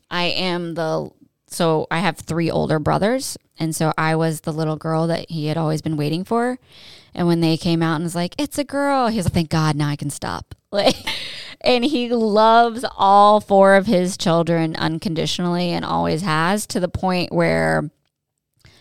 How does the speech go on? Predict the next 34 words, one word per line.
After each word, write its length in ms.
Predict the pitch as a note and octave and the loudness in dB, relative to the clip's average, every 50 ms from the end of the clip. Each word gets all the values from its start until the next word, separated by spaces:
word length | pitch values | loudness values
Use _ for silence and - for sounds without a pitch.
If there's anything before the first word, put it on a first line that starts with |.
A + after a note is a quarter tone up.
| _ _ _ _ _ - | _ _ _ _ _ -4
I'm 180 | F3 G3+ A3 A3 | -2 0 0 0
looking 300 | G#3 G3+ F#3 F#3 F#3 E3+ | 0 -2 -2 -2 -2 -2
at 100 | D3+ E3+ | 0 0
him 180 | E3+ E3 E3 | 0 0 0
going, 440 | E3 E3 D#3+ D#3+ D#3+ D#3 D#3 D3+ - - _ - - - - _ _ - | 2 2 2 2 2 0 0 -2 -6 -12 _ -20 -20 -20 -20 _ _ -4
so 280 | F#3+ - B3 A3+ G3+ - - _ - | 2 4 6 6 4 4 0 _ -2
it's 180 | - A3 G3+ - | -2 -2 -2 -2
still, 380 | - - C4 C4+ C4+ C4 A3 - | -2 0 2 4 4 4 2 2
I 120 | G#3 G#3+ | 0 0
have 160 | B3 C#4 A3 | 0 0 0
not 180 | A#3 A3+ - - | 0 -2 -2 -2
mastered 560 | F3 F3 E3+ F3 D#3+ - - F3+ F3+ E3 D#3+ | -2 -2 -2 -2 -2 -4 -4 -4 -4 -4 -6
these 220 | D#3 E3 E3 D#3+ | -6 -6 -6 -6
skills 340 | - - - D#3 D#3 D#3 D#3+ | -6 -4 -2 -2 -2 -2 -4
myself. 560 | E3 E3 D3+ D3 - F3 - - - - - - - | -4 -6 -6 -6 -4 -2 -2 -2 -4 -6 -10 -6 -2
I 140 | F3 F3+ F3 | -2 0 0
love 340 | F3 F3+ F3+ F#3+ G#3 A3 A3 | 2 2 4 4 4 4 2
my 160 | A3+ G3+ E3+ | 0 0 0
children 720 | - - - - F3 F3+ F#3 A#3+ C4 C#4 C#4+ D4+ D#4 D#4+ - _ _ _ _ - | -2 -2 0 2 2 2 2 2 2 2 2 2 0 -2 -4 _ _ _ _ -4
very 280 | - E3+ G3 F#3+ F#3+ F#3+ | 2 4 6 6 6 4
much. 320 | F3+ E3+ E3+ F#3+ A#3+ - - | 4 2 2 2 0 -2 -2
I 80 | - G#3+ | -2 -2
actually 380 | - A3 B3 - - - D#4+ B3+ | -2 -2 -4 -4 -2 -2 -2 2
don't 260 | G#3 G3+ G3+ - - | 2 2 2 2 2
know 160 | G3+ F#3+ G3 | 2 2 2
if 100 | G3 - | 2 2
I 100 | F3+ E3+ | 2 2
love 240 | E3 D#3 E3 E3 E3+ | 2 2 0 0 0
them 140 | F3 E3 C#3+ | 0 -2 0
unconditionally, 880 | C#3+ E3 D#3 - D#3 D3 C#3+ D#3+ - - - - - - - - - _ _ _ _ _ _ _ _ _ _ _ _ _ _ | -2 -4 -2 -2 -2 -2 -2 -2 -4 -4 -6 -6 -8 -8 -10 -12 -14 _ _ _ _ _ _ _ _ _ _ _ _ _ _
because 380 | - G#3 - - B3 G#3+ E3+ - - | -8 -4 0 2 2 2 2 0 -2
if 200 | - B3+ C4+ - | -4 -4 -4 -2
they 260 | - D#4+ E4+ E4+ D4+ | 0 0 2 2 0
did, 600 | G#3 F3 F3 E3+ E3 F3 F3+ G#3+ A#3 B3+ C4+ - | -2 2 2 2 4 4 2 2 2 0 -2 -4